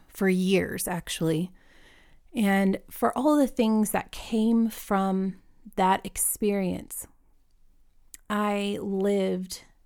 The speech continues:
in a war with myself. I lived in this place of feeling like I was, like, trash and that my life was broken and there was nothing in the future for me.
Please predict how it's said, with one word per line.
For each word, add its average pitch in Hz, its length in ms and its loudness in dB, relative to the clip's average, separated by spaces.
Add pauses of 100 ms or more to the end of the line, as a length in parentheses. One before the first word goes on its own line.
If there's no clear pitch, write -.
(160)
in 190 200 2
a - 80 0
war 185 500 2
with 180 240 -2
myself. 180 680 -2 (880)
I 196 520 2
lived 202 440 0
in 185 160 0
this 175 200 -2
place 196 480 0
of 196 160 -4
feeling 202 680 0
like 185 280 -2
I 185 160 -4
was, 175 600 -2 (180)
like, 240 140 -18 (100)
trash - 720 -6 (140)
and 170 460 -2
that 170 340 -4
my 180 500 0 (300)
life 214 320 0
was 190 140 -2
broken 185 640 2
and 175 160 2
there 175 120 4
was 180 140 0
nothing 196 520 4
in 190 80 2
the 185 80 2
future 180 440 -2
for 180 180 -4
me. 165 300 -4